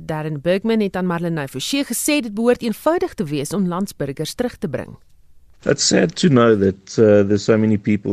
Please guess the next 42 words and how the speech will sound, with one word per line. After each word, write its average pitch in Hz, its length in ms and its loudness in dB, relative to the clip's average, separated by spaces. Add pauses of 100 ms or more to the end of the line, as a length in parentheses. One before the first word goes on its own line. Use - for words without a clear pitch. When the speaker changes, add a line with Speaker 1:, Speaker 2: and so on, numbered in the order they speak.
Speaker 2:
that 98 80 2
are 101 80 4
just 110 300 -4
stuck 110 240 2
right 117 420 4
outside. 98 480 0
You 98 60 -2
know, 98 120 0
the 98 140 -2
gate 104 320 2
is 104 100 -6
closed 104 520 0
just 127 340 -2
outside 104 480 4
our 95 100 4
borders, 95 440 0
and 95 120 0
all 117 200 2
we 117 80 6
have 110 160 2
to 110 100 -10
do 107 180 0
is 92 140 -2
just - 400 -6 (160)
open 127 320 2
that 117 240 0
gate, 95 400 2 (680)
and, 101 420 0
uh, 98 180 4
we 107 140 0
would 107 160 2
have 101 480 2 (300)
literally 113 580 2
th-, - 480 -12
a 104 60 -2
few 127 260 0
thousand 107 540 2
people 101 520 -2 (280)
back 107 220 0
in 110 120 2
our 98 160 2
country. 110 560 -4